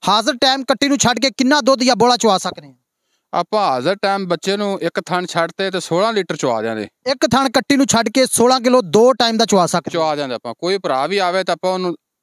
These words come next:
Speaker 2: ਰੋਟੀ ਪਾਣੀ ਦੇਵਾਂਗੇ ਤੇ ਦੋ ਟਾਈਮ ਭਾਵੇਂ ਚੋ ਲਵੇ, ਤਸੱਲੀਆਂ ਕਰ ਲਵੇ ਆਪਦੀਆਂ।
Speaker 1: ਠੀਕ ਹੋ ਗਿਆ ਜੀ। ਬਾਕੀ ਇਹਦੇ ਥਣਾ ਚ ਕੋਈ ਵਾਧਾ, ਘਾਟਾ, ਛੱਟਾ, ਫੁਹਾਰ?
Speaker 2: ਨਾ, ਚੋਵਣ ਬੜਾ ਚੰਗੀ ਮੈਂ।
Speaker 1: ਇਹ ਗਾਰੰਟੀ ਹੋਏਗੀ ਆਪਣੀ?
Speaker 2: ਗਾਰੰਟੀ ਆਪਣੀ, ਗਾਰੰਟੀ ਹਰ ਗੱਲ ਦੀ ਆਪਣੀ ਗਾਰੰਟੀ ਹੈ।
Speaker 1: ਕਿੰਨੇ ਪੈਸੇ ਨੇ ਪਿਆਰ ਮੁਹੱਬਤ ਵਾਲੇ?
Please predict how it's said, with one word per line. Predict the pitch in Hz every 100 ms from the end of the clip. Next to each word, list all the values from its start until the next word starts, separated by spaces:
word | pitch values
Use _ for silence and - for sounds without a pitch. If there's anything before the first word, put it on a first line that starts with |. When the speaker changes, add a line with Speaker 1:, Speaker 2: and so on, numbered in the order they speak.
| -
Speaker 2:
ਰੋਟੀ | 151 170
ਪਾਣੀ | 196 175 185
ਦੇਵਾਂਗੇ | 190 190 190 190 185
ਤੇ | 175
ਦੋ | 147 156 170
ਟਾਈਮ | 190 170 180 180
ਭਾਵੇਂ | 143 147
ਚੋ | 160 160
ਲਵੇ, | 180
ਤਸੱਲੀਆਂ | 156 143 147 160 170
ਕਰ | 135 113
ਲਵੇ | 113
ਆਪਦੀਆਂ। | 113 104 196
Speaker 1:
ਠੀਕ | 208 202
ਹੋ | 190
ਗਿਆ | 175
ਜੀ। | 143 139 _ _ _ _
ਬਾਕੀ | 214 226 269
ਇਹਦੇ | 269 190
ਥਣਾ | 226 254
ਚ |
ਕੋਈ | - 240
ਵਾਧਾ, | 240 240 247 220
ਘਾਟਾ, | 185 233
ਛੱਟਾ, | - 185 240 240
ਫੁਹਾਰ? | 208 180 185 202 170
Speaker 2:
ਨਾ, | 175 196 190
ਚੋਵਣ | - 180 196
ਬੜਾ | 190 180 185
ਚੰਗੀ | 180 151 147
ਮੈਂ। | 127 110 - _
Speaker 1:
ਇਹ | 226
ਗਾਰੰਟੀ | 214 214 233 214 294
ਹੋਏਗੀ | 220 208 220
ਆਪਣੀ? | 175
Speaker 2:
ਗਾਰੰਟੀ | - - 196
ਆਪਣੀ, | 180 156 175 170
ਗਾਰੰਟੀ | 165 156 180
ਹਰ | 143
ਗੱਲ | 165 165 170
ਦੀ | 185
ਆਪਣੀ | 151 143 135
ਗਾਰੰਟੀ | 123 110 113
ਹੈ। | 101 -
Speaker 1:
ਕਿੰਨੇ | 277 330 285
ਪੈਸੇ | 262 262
ਨੇ | 247
ਪਿਆਰ | 196 247 254 262
ਮੁਹੱਬਤ | 226 170 202
ਵਾਲੇ? | 180 143